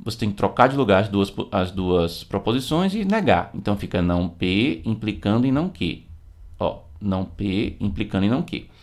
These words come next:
Bom, isso daqui é justamente o quê? A contrária, né? Então, veja, se eu pego a recíproca e tiro a contrapositiva,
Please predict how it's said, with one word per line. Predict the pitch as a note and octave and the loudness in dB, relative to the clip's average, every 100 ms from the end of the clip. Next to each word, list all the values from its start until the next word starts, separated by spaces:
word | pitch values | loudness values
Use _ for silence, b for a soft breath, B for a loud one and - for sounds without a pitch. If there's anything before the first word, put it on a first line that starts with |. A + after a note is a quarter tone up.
| b b - | b b 2
Bom, | C3+ - B B B - | 4 2 B B B -4
isso | D#3+ - | -2 2
daqui | E3 E3 G3 A#3+ - | 2 2 -2 -2 -2
é | D#3 D#3 | 0 2
justamente | D#3+ - F3 F#3+ G#3+ | 2 2 0 2 0
o | |
quê? | B2 F2+ - - _ _ | 0 0 -2 -18 _ _
A | - | -2
contrária, | F#3+ F3 C#3+ E3 D3+ | 0 4 6 6 4
né? | F3+ B B B B | 0 B B B B
Então, | - G3 | 2 4
veja, | C3 G2 | 4 4
se | G#2+ | 0
eu | G#2 | 0
pego | C#3 C#3+ | 2 2
a | |
recíproca | C#3+ C#3 - G#2 A2+ - F#2 | 2 0 -2 -2 -2 -2 -4
e | |
tiro | - G2 | 2 2
a | |
contrapositiva, | F#2+ G2 A#2 C3 C#3+ E3+ F#3 A3+ - | 2 -2 -2 -4 -2 0 2 0 -4